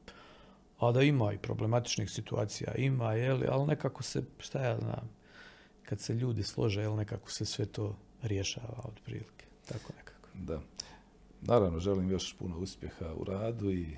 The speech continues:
Speaker 2: još poneki podcast ovako da se nađemo, odradimo. Hvala za gostovanje.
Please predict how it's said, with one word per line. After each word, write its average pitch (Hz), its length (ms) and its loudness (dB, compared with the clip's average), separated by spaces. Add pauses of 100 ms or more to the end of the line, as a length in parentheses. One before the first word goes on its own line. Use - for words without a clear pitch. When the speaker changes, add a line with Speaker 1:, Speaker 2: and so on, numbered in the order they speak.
(120)
Speaker 2:
još 92 180 -4
poneki 80 420 -6
podcast - 520 -8
ovako 71 340 -8
da - 260 -8 (260)
se - 240 -10
nađemo, 98 580 0 (600)
odradimo. 110 840 4 (220)
Hvala 107 260 6
za 85 100 -4
gostovanje. - 560 -10